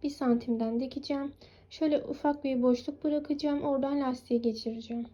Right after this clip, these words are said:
Şimdi lastiğimi geçireceğim. Şöyle esneterek kemer boyutu kadar ya da baseninize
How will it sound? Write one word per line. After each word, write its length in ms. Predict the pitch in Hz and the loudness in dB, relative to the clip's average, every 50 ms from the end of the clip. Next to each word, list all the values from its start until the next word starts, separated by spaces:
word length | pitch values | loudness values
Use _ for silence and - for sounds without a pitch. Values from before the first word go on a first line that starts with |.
| - _ _ _ _ - | -16 _ _ _ _ -20
Şimdi 320 | - - - 339 320 302 294 | -8 -2 0 2 2 2 2
lastiğimi 440 | 285 285 262 - - 302 294 294 | 0 0 0 -2 -2 0 0 2
geçireceğim. 500 | 294 294 277 - 262 240 240 247 262 285 | 2 2 2 2 2 4 4 4 4 2
Şöyle 260 | - - 320 320 302 - | 2 2 2 4 4 4
esneterek 880 | 269 277 269 - 285 285 277 277 - 302 277 247 254 262 - - - _ _ - | 2 0 0 -2 -2 -4 -2 0 2 4 4 4 4 2 -2 -12 -20 _ _ -16
kemer 380 | - 285 277 277 269 269 254 | -10 -8 -6 -2 0 0 2
boyutu 280 | 254 247 240 240 - - | 2 2 0 0 -4 -8
kadar 300 | - 247 240 240 247 254 | -4 -2 0 2 2 2
ya 180 | 269 269 262 | 2 2 2
da 80 | 262 262 | 2 0
baseninize 680 | 277 262 - - 269 269 262 262 254 262 254 254 262 | 0 -2 -4 -4 -2 0 2 2 2 4 2 2 0